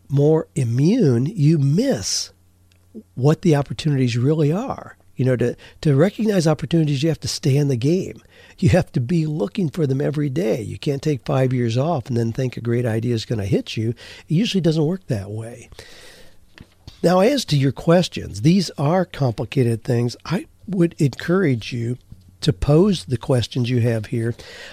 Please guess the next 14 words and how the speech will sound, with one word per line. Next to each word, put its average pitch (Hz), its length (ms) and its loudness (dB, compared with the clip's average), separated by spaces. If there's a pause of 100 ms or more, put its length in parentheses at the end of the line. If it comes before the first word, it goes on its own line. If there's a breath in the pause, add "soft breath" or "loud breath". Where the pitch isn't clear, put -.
on 139 140 4
forty-eight 120 420 2
days 117 220 0
dot 113 240 -2
net. 165 400 -2 (1120)
These 139 180 6
are 127 100 8
all 127 120 6
questions 135 500 4
where 113 140 4
we 117 140 4
have 110 440 4
experts 110 800 -4
who 127 380 0